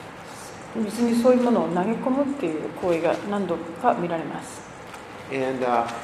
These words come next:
Speaker 2: and again, they threw the stick into it.
Speaker 1: 今回は枝を切って投げ込んでいます。
Speaker 2: And, you know, I, I'll just get, in, in chapter four, 第二列王記四章, there was the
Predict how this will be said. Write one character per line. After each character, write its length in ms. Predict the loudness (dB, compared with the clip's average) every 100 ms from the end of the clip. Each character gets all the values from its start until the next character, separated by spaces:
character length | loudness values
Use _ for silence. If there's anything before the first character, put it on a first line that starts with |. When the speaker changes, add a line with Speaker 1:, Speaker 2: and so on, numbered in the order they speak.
| 4
Speaker 2:
and 100 | 6
again, 760 | 8 10 10 8 4 0 -2 0
they 140 | 2
threw 180 | 2 2
the 80 | 2
stick 520 | 2 0 6 6 6
into 400 | 2 0 -2 -4
it. 80 | -4 -10 -12 -12 -4
Speaker 1:
今 140 | 0 2
回 180 | 4 6
は 140 | 4
枝 240 | 6 10 10
を 120 | 10
切 140 | 6
っ 20 | 0 4
て 160 | 4 4 2
投 100 | -2
げ 100 | -2
込 180 | -2 -4
ん 100 | -4
で 60 |
い 40 | -6 -6
ま 140 | -6
す。 280 | -8 -12 -12 -12 -12 -12 -12 -2 4
Speaker 2:
And, 160 | 6
you 80 | 6
know, 120 | 6
I, 340 | 6 8 8 8
I'll 40 |
just 160 | 6 2
get, 120 | 2 0
in, 320 | 2 4 4 6
in 20 |
chapter 400 | 8 8 8 2
four, 400 | 2 6 6 6 0 -6 2
第 220 | 6 6
二 100 | 4
列 220 | 0 0
王 60 | -2
記 180 | -2 0
四 320 | 0 0 -4
章, 360 | -2 2 2 0 -8 -14 -4
there 100 | 0
was 220 | 2 0
the 160 | -2 -4